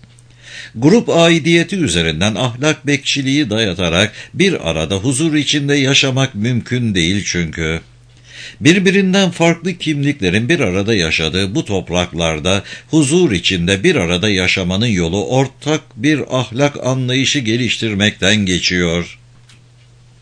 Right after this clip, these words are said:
Bu kadar merhametsiz olmak doğal mı?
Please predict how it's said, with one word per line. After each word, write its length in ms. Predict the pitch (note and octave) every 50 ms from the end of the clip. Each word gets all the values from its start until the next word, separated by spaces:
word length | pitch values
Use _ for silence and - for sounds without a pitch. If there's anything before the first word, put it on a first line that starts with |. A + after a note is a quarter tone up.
| _ - - _ _ _ _ - - _ _ _ _ - _ - - - _ _ _ _ - - - - - - _ _ - - - - - - - - -
Bu 100 | E3+ G#3+
kadar 320 | - C3+ D#2 C#2+ D2 D#2
merhametsiz 840 | D#2 D#2 F2+ G2+ G#2 E2+ G2+ A2 G#2+ G#2 G#2 G2+ - - B2+ A#2 F2 G2+
olmak 460 | G#2 G2+ F#2 E2 F#2+ A2 A2 - G2
doğal 400 | F2+ F2 F2 E2+ F2 F2+ F2 D2+
mı? 260 | C#2 D2+ D2+ D2 D2